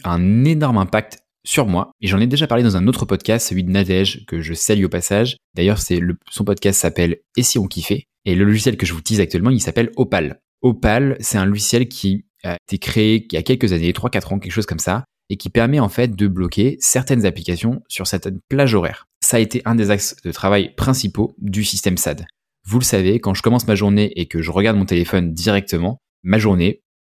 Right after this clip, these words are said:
en termes de ressenti et objectivement, est moins bonne, en termes de morale, et cetera. Donc, ce que je fais, c'est que je bloque les réseaux sociaux de vingt et une heures à dix-sept heures.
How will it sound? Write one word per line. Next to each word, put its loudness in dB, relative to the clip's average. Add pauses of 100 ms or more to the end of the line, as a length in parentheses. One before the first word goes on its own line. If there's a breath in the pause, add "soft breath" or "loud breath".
(140)
en -2
termes 4
de 4
ressenti 0
et -4
objectivement, -2 (320)
est 0
moins 4
bonne, -2 (220)
en -4
termes 0
de -8
morale, 2
et -2
cetera. -6 (440)
Donc, 0 (120)
ce -10
que -6
je -4
fais, -2
c'est -2
que -4
je 0
bloque 0
les 2
réseaux 0
sociaux 0 (360)
de -10
vingt 0
et 4
une 2
heures -2
à -2
dix-sept 0
heures. -8